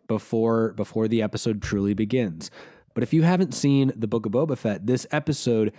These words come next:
feels like a, "Okay, are we all caught up? Do we get it? We know where, we know where people are at right now. Okay, good. Let's make a stop at every single place that we need to check on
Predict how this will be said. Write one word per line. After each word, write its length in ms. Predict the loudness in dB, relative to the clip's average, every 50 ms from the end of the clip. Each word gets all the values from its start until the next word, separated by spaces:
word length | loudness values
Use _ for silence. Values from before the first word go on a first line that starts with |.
| -10 -20 _ _
feels 580 | _ -12 -4 0 2 2 4 4 2 0 0 0
like 360 | 0 0 2 2 0 -2 -4 -4 -2
a, 460 | 0 2 2 2 2 2 2 0 -2 _ _ _ _ _ -6
"Okay, 380 | -2 0 0 -2 -2 -4 -8 -14 _ _ _ _ -4
are 120 | -2 0
we 140 | 2 2 2
all 160 | 2 2 0
caught 260 | 0 0 0 2 2
up? 260 | 2 2 0 -2 -6 -10 _ _ _ _
Do 100 | -4 -2
we 100 | -2 -2
get 260 | 0 0 0 2 2
it? 220 | 2 0 0 -4 -8 -16 _ _ -4
We 160 | 0 2 2
know 200 | 4 4 4 4
where, 320 | 4 4 4 2 2 2 2
we 100 | 2 2
know 160 | 2 2 2
where 200 | 4 2 2 2
people 340 | 0 -2 -2 0 0 0 2
are 80 | 2
at 160 | 2 2 0 0
right 220 | 0 0 0 0
now. 400 | 0 0 2 2 2 2 0 -2 -4 -6
Okay, 220 | -4 -2 0 -2 0
good. 300 | 2 0 0 0 -2 -6 -10 -16 _ _ _
Let's 280 | -2 0 0 0 0 0
make 240 | 2 2 2 2 0
a 60 | -2
stop 540 | -2 -4 -4 -2 0 0 0 0 -2 -4 -8 -14 _ _ _ _ _
at 140 | -2 0 2
every 280 | 2 2 2 2 0 0
single 320 | 0 0 0 0 0 0
place 480 | -2 -2 -2 0 2 2 0 0 -2 -4
that 240 | -6 -6 -6 -4 -2
we 160 | 0 2 2
need 180 | 2 2 2 0
to 60 | -2
check 400 | -2 -2 0 0 0 0 -2 -2
on 360 | -2 -2 -2 -2 -2 -2 -2